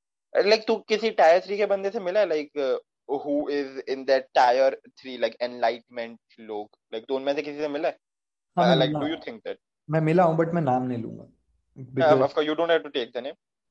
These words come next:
Speaker 2: Yeah,
Speaker 1: Like,
Speaker 2: हाँ।
Speaker 1: how been your experience with, uh, meeting that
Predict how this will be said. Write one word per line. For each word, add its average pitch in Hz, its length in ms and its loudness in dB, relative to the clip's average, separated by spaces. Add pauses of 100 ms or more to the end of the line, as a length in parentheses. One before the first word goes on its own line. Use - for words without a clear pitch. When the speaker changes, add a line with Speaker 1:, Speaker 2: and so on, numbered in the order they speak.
Speaker 2:
Yeah, 113 260 -4
Speaker 1:
Like, 165 120 2
Speaker 2:
हाँ। 165 80 4
Speaker 1:
how 165 100 8
been 196 180 2
your 196 200 0
experience 143 600 -6 (440)
with, - 420 -8
uh, 123 100 -6
meeting 123 320 -4
that 110 100 4